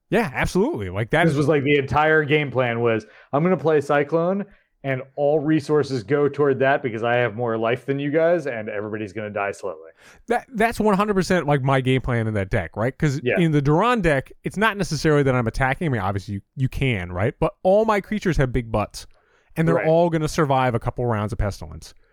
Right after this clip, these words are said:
Speaker 1: So it means
Speaker 2: Yeah.
Speaker 1: nothing to me. Meanwhile, I'm just, like, wiping the field of tokens. I'm wiping the field of, like, little utility guys.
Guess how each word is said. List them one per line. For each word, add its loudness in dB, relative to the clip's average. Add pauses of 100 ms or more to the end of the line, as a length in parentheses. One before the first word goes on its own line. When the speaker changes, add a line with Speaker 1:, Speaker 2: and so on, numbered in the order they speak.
(220)
Speaker 1:
So 0
it 0
means 2
Speaker 2:
Yeah. -2
Speaker 1:
nothing 0
to -2
me. 2
Meanwhile, 2
I'm -4
just, -2
like, 0
wiping 0
the -2
field 0
of -6
tokens. -2
I'm -12 (120)
wiping -2
the -4
field -2
of, -4
like, -8
little -2
utility -4
guys. -8